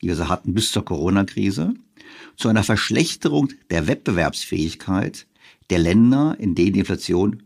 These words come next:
höher lag. Das stellt zumindest der I W F fest.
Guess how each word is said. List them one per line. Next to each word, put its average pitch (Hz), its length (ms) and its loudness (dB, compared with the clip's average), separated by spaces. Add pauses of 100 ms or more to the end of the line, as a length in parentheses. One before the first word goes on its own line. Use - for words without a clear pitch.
höher 87 240 2
lag. - 360 -10 (180)
Das 104 300 -2 (120)
stellt - 300 -4
zumindest 95 560 -2
der 98 80 2
I 80 100 0
W 92 120 2
F - 160 -6
fest. - 420 -12